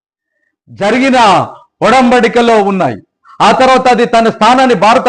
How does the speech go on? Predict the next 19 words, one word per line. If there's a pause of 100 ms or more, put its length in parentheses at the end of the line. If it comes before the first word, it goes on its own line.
(100)
రాజ్యాంగంలో (100)
పొందింది. (520)
దీనిని
వ్యతిరేకించడానికి
చాలా
నేర్పుగా (120)
ప్రత్యక్షంగా
పద్దెనిమిది
వందల, (460)
పంతొమ్మిది
వందల
ఎనభై, (100)
పంతొమ్మిది
వందల
ఎనభై
ఐదులలో (420)
అహ్మదాబాద్
అల్లర్లు
జరిగాయి.